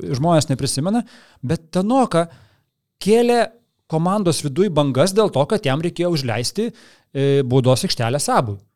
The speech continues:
Tada Sabas sako: „Viskas gerai, seni, aš antrajako išeisiu, būk tu savo baudos aikštelėj.“ Sabas nusileidinėjo Tanokai, nes tas, matai, čia yra svarbesnis už Sabą. Tai ir tai yra Tanokos tam tikras legacy, sakau, tu,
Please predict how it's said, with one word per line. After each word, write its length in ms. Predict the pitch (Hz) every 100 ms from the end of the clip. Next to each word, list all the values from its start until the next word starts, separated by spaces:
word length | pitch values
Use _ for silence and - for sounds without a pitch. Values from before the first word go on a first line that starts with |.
| _ _ _ -
Tada 120 | 139
Sabas 280 | 135 180 185
sako: 220 | 214 208 190
„Viskas 220 | - 214
gerai, 160 | 269 233
seni, 300 | 214 185 127
aš 160 | 123 -
antrajako 460 | 202 269 262 160 127
išeisiu, 340 | - 147 -
būk 220 | 147 285
tu 80 | -
savo 180 | - 247
baudos 300 | 226 240 233
aikštelėj.“ 400 | - 262 143 110 - -
Sabas 400 | - 127 127 110
nusileidinėjo 480 | 156 175 156 214 180
Tanokai, 400 | 175 190 147 110 -
nes 180 | 151 156
tas, 220 | 214 214
matai, 380 | 185 175 208 185 - -
čia 200 | - 180
yra 80 | 196
svarbesnis 500 | - 160 180 180 139
už 120 | 131
Sabą. 320 | 185 156 110 - - - -
Tai 120 | 175 196 185 - _ _ _ _ _ _
ir 160 | 196 202 -
tai 300 | 220 247 226
yra 400 | 170 170 202 214
Tanokos 760 | - 190 156 127 127 196 - -
tam 220 | 131 131
tikras 320 | 165 156 -
legacy, 420 | 247 196 123 -
sakau, 300 | 127 147 - 110
tu, 220 | 170